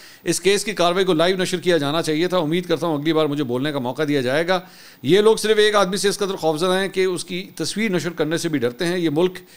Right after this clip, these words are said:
एलीट कल्चर का शिकार है। अमीर और गरीब के दरमियान फ़र्क बढ़ता जा रहा है। अशराफिया ने मुल्क पर कब्जा कर रखा है। अच्छा, खान साहब ये कह रहे हैं कि मैं, अ, अ, मुझे बोलने का मौका नहीं दिया गया, कि मैं सुप्रीम कोर्ट में मौजूद था और मुझे बोलने का मौका नहीं दिया गया।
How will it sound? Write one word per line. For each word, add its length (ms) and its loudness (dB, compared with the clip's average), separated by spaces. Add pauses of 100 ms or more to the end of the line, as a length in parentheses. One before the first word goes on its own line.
(140)
एलीट 220 2
कल्चर 300 0
का 80 0
शिकार 400 0
है। 80 0
अमीर 260 2
और 120 0
गरीब 220 0
के 80 -8
दरमियान 280 -2
फ़र्क 220 -4
बढ़ता 300 -2
जा 160 0
रहा 120 0
है। 60 0
अशराफिया 360 -6
ने 60 -4
मुल्क 200 -6
पर 80 -6
कब्जा 280 -6
कर 140 -10
रखा 180 -14
है। 80 -16 (500)
अच्छा, 100 -4
खान 220 -6
साहब 220 -2
ये 80 0
कह 200 -4
रहे 140 -4
हैं 300 -6 (760)
कि 160 4
मैं, 500 2
अ, 260 -4 (840)
अ, 200 -4
मुझे 300 4
बोलने 340 4
का 80 2
मौका 260 0
नहीं 120 -4
दिया 220 -8
गया, 200 -20 (1300)
कि 100 2
मैं 200 2
सुप्रीम 380 0
कोर्ट 200 2
में 80 -4
मौजूद 400 0
था 40 4
और 280 -2
मुझे 180 2
बोलने 300 -2
का 80 -4
मौका 260 -8
नहीं 100 -10
दिया 160 -8
गया। 180 -16